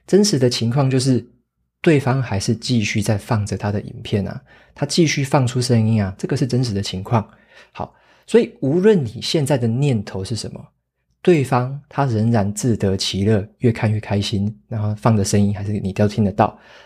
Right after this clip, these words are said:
这个就是真实的情况。这个时候你开始会感觉到说，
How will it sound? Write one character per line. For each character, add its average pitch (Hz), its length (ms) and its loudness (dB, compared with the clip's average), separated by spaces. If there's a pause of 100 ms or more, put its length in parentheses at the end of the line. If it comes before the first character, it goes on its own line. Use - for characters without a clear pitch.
(100)
这 - 80 4
个 - 100 2
就 113 120 0
是 120 100 2
真 117 360 2
实 92 260 -6
的 98 160 -6
情 92 260 -10
况。 104 320 -2 (800)
这 226 100 2
个 220 60 2
时 - 120 0
候 143 140 4
你 107 80 2
开 - 160 -4
始 113 140 -2
会 120 100 2
感 98 160 -6
觉 98 140 -6
到 117 120 0
说， 113 300 0